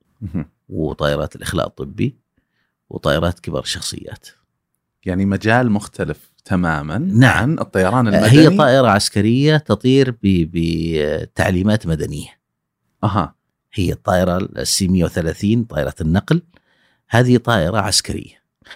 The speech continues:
Speaker 2: ولكن طيرانها بتعليمات مدنية.
Speaker 1: لأن فيها ركاب
Speaker 2: آه،
Speaker 1: من العسكريين
Speaker 2: تخ-،
Speaker 1: أو ال-، أو الم-
Speaker 2: نفس البروسيجر، ال-، نفس الت-،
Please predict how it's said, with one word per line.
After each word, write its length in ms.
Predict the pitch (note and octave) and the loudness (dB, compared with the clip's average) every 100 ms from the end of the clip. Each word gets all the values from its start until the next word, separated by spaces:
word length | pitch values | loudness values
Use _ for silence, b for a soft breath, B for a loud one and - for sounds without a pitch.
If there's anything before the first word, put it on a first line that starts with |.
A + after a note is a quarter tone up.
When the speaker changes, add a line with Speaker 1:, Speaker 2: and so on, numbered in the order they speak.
| B - | B 2
Speaker 2:
ولكن 520 | G2+ C3+ - A#2+ G2+ | 4 4 4 2 2
طيرانها 580 | - F#2+ G2 B2 B2 A#2 | 2 2 4 4 2 0
بتعليمات 640 | G2 - F#2 G2+ A2 F2+ | -2 -2 0 2 2 2
مدنية. 480 | D#2 D#2 C#2+ B1+ _ - | -2 -2 -6 -10 _ -6
Speaker 1:
لأن 80 | G#2+ | 0
فيها 200 | D3 B2+ | 2 4
ركاب 640 | B2 A#2+ B2+ A#2+ D3 A#2+ - _ | 2 -2 0 0 0 -4 -10 _
Speaker 2:
آه، 280 | - C2 A2 | -8 -2 2
Speaker 1:
من 160 | A2+ A#2 | 4 4
العسكريين 920 | A2 A2 F2+ G#2 - A#2+ A2+ C#3 E3+ | 2 2 2 0 -2 -2 2 4 4
Speaker 2:
تخ-، 80 | |
Speaker 1:
أو 220 | C#3+ D3+ C#3+ | 4 4 2
ال-، 160 | C3 | 2
أو 180 | A#2+ C3+ | 2 2
الم- 180 | B2 E3+ | 4 4
Speaker 2:
نفس 220 | E3+ - | 4 2
البروسيجر، 680 | C#3 C3 B2 D3 G#2+ F#2+ F#2+ | 2 4 4 4 6 4 2
ال-، 360 | F2+ E2 F2 | -2 -2 0
نفس 220 | B2+ B2+ C3 | 0 0 -2
الت-، 420 | A#2 - G#2 | -4 0 0